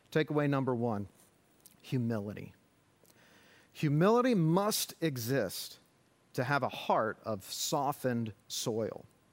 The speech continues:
Pride produces hardness in all areas of life and in our heart.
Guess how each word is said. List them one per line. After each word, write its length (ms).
Pride 680
produces 460
hardness 800
in 140
all 320
areas 680
of 160
life 460
and 420
in 120
our 160
heart. 320